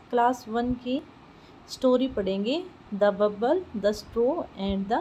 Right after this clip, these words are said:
Shoe। Listen and enjoy this story।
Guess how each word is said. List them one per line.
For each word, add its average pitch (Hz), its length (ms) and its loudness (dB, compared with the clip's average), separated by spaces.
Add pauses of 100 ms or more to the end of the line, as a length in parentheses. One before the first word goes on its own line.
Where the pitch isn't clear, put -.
Shoe। 185 400 -4 (1800)
Listen 285 460 -2 (120)
and 208 220 -4 (160)
enjoy 220 380 2 (280)
this 214 200 -4
story। 180 300 -4